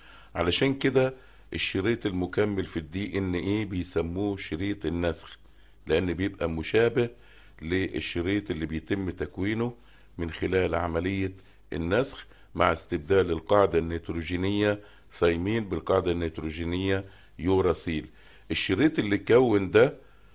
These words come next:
بنسميه الماسنجر آر إن إيه الأولي، يعني آر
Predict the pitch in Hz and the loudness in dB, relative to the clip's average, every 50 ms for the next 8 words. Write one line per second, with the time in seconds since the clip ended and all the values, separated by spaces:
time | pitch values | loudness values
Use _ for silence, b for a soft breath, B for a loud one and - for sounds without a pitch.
0 | b b - 85 87 85 - - - 87 92 107 117 107 101 90 87 - - 123 | b b -6 -6 -6 -4 0 0 0 0 2 0 0 0 -2 -2 -4 -2 0 0
1 | 120 120 113 110 120 110 110 - - - - - 92 104 107 107 101 - - - | 0 0 0 2 2 2 2 0 -4 -4 2 4 6 6 6 6 4 2 -6 -4
2 | - 101 107 107 101 95 92 85 90 87 98 104 107 107 107 101 - - 87 87 | -2 -2 -2 -2 -2 -4 -4 -4 -4 -4 -4 -4 -4 -6 -8 -10 -8 -2 -2 -2
3 | 87 - 87 92 92 90 92 85 76 71 69 - b b b b b b b b | 0 2 2 2 4 4 2 2 2 -4 -10 -14 b b b b b b b b
4 | b b b 90 87 87 87 87 85 - 101 110 107 104 | b b b 2 2 2 2 0 0 2 6 6 6 6